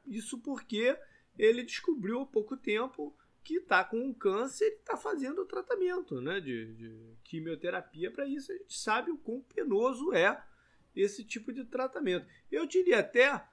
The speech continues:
que foi com surpresa, que eu, que eu vi na sideline do jogo,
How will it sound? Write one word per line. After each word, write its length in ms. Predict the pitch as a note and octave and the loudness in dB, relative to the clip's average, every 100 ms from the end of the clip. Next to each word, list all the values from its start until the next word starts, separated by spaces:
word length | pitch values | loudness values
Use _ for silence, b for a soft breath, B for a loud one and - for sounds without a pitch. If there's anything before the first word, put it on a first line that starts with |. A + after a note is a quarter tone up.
| _ - - - | _ -20 -20 -8
que 920 | - B3+ B3+ B3 A#3 G#3 F#3+ F3+ F3+ - | -4 0 0 0 0 2 6 8 6 8
foi 280 | A3 C4+ A#4 | 8 8 6
com 140 | - A4+ | 0 0
surpresa, 640 | C5 - B3 B3+ F3+ D3 | 2 8 12 12 12 6
que 160 | - F#3+ | 4 4
eu, 300 | F#3 E3+ D3+ | 4 2 2
que 100 | G3 | 6
eu 180 | A3+ C4 | 6 6
vi 220 | F#3 A#3+ | 0 0
na 140 | C4 | 0
sideline 760 | A#3 C4 B3+ G#4 A#4 A#3+ C4+ G#4+ | 2 4 4 4 4 6 4 2
do 280 | A4+ - | -2 2
jogo, 520 | D4 A3 A#3+ E3 A#2 | 12 12 12 10 -4